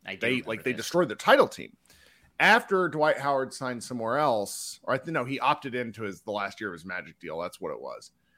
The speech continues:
Speaker 2: Cuban actually said, "We'll be better without him." And they're just masters at that sort of sell job. And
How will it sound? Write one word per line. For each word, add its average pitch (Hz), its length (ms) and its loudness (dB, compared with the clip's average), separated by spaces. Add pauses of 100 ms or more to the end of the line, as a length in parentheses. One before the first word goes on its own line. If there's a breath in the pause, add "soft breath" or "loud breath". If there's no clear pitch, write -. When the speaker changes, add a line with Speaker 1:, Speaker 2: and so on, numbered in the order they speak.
(160)
Speaker 2:
Cuban 208 360 6
actually 160 460 6
said, 175 340 4
"We'll 127 140 -2
be 123 100 -4
better 107 300 0
without 110 420 2
him." - 280 -14 (540)
And 131 220 0
they're 180 360 12
just - 360 -4
masters 117 1120 -2
at 117 160 -6
that 120 240 0
sort 117 220 -6
of - 80 -10
sell 113 340 -2
job. 143 500 2 (760 loud breath)
And 139 400 0